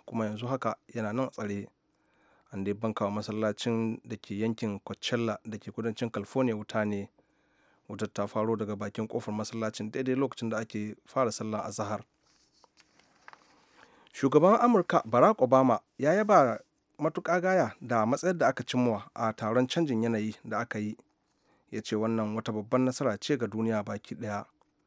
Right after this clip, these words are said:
Ya ce wannan yarjejeniya na nufin an kawo kyakkyawan hanyar kare duniyar wadda ita ce guda ɗaya da ake da ita. A cikin jawabin da ya yi na minti takwas kacal, Shugaba Obama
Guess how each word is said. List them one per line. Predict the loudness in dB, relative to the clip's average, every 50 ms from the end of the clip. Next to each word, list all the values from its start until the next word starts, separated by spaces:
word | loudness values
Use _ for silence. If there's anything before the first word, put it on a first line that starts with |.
| _ _ _ _ _ _ _ _ _ _ _ _ _ _
Ya | -6 -6 -4
ce | 0 0 2
wannan | 2 2 2 2 0 0 -2
yarjejeniya | -4 -4 -4 -2 0 0 0 0 0 -2 -4 -6 -10 _ _ _ _ -8 -4
na | -2 -2 0
nufin | 0 -2 -4 -4 -6 -6 -6
an | -6 -6
kawo | -2 0 0 0 0 -2
kyakkyawan | -4 -10 -12 -6 0 2 2 2 2
hanyar | 0 0 0 0 0 -2 -4 -4
kare | -2 -2 0 0 -2
duniyar | -2 -2 -2 0 0 -2 -2 -4 -8 -12 _ _ _ _ _ _ _ _ _ _ _ _ -6
wadda | -4 -4 -2 -4
ita | -4 -4 -6
ce | -6 -6 -6 -6
guda | -2 0 0 0
ɗaya | 0 0 -2 -2 -2 -4 -6
da | -8 -8
ake | -6 -6 -8 -8
da | -8
ita. | -8 -8 -6 -6 -6 -6 -8 _ _ _ _ _ _ _ _ _ _ _ _ _ _ _ -20 -20 _ _ _ _ -20 -20 -20 -20 -20 -10 -6 -6
A | -2
cikin | 2 4 4 6
jawabin | 8 8 6 6 6 4 4 6
da | 6
ya | 6 4
yi | 4 2 0 -4
na | -2 0 2 4 4 4
minti | 2 2 0 0 -2 0
takwas | 0 0 2 2 0 0
kacal, | 0 -2 -2 0 -2 -2 -2 -6
Shugaba | -10 -8 -6 -2 0 2 2 2 2
Obama | 2 0 0 0 0 -2 -4